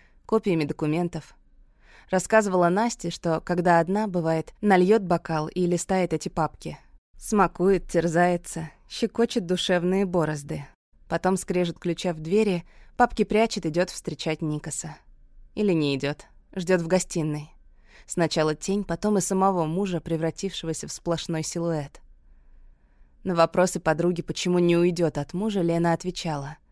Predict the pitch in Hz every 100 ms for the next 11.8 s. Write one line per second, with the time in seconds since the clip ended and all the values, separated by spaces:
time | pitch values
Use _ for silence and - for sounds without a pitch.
0 | _ _ - - - - - 175 147 135
1 | - 151 - 156 - _ _ _ - -
2 | - 202 180 - 170 - 147 170 170 165
3 | - 139 151 - - - - _ _ _
4 | _ _ _ _ _ 202 202 180 175 -
5 | 196 190 156 170 220 180 165 165 165 175
6 | 175 147 151 147 - 147 - _ _ _
7 | - 214 208 220 247 196 - - 156 156
8 | - 185 170 - 165 - 147 - _ _
9 | _ - 196 160 160 151 190 214 165 151
10 | 170 160 - 170 175 208 - 185 175 -
11 | 170 185 - 190 180 165 151 143